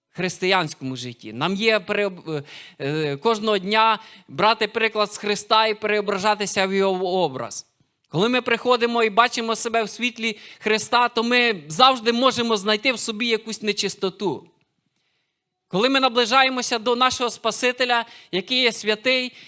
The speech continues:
який є чистий, то ми себе в Його світлі можемо побачити, що в нас є ось цей негаразд. Нам так багато ще треба виправитися. Ми тут уступ-, оступилися.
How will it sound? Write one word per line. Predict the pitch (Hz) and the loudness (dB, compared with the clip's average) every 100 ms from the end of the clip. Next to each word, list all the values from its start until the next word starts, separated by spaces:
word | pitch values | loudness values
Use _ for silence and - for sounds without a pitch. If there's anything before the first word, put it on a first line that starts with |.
| - | -12
який | 147 190 254 247 | -6 -4 0 4
є | 240 233 202 - - | 4 4 0 -6 0
чистий, | 262 262 - 247 240 220 - _ _ _ _ _ | 4 4 2 0 -2 -4 -18 _ _ _ _ _
то | 202 | -2
ми | 233 269 | 2 2
себе | 262 233 214 247 | 2 0 2 2
в | 214 | 2
Його | 226 226 | 0 0
світлі | - 247 240 214 | 0 -4 -2 -2
можемо | 226 220 220 208 | -2 -2 -2 -2
побачити, | 202 185 240 240 214 220 196 - - | -2 2 2 0 -4 -2 -2 -6 -12
що | - 185 | -8 -6
в | |
нас | 196 190 196 | -4 -4 -4
є | 180 | -6
ось | 175 | -8
цей | - 196 180 | -4 -4 -2
негаразд. | 170 151 151 151 147 139 - - 143 | -4 -4 -2 0 -2 -2 -8 -20 -6
Нам | 165 170 | -4 -2
так | 180 165 | -4 0
багато | 165 175 | 0 0
ще | 165 - | -6 -8
треба | 165 165 160 | -6 -4 -2
виправитися. | 165 180 175 165 160 160 - 151 - - - | 0 -2 0 -2 -2 -4 -6 -6 -10 -20 -6
Ми | 175 | -4
тут | 190 190 185 | -2 -4 -6
уступ-, | 180 - 175 - | -12 -6 -8 -6
оступилися. | 180 - 185 180 202 196 180 175 | -8 -6 -10 -2 0 0 -2 -4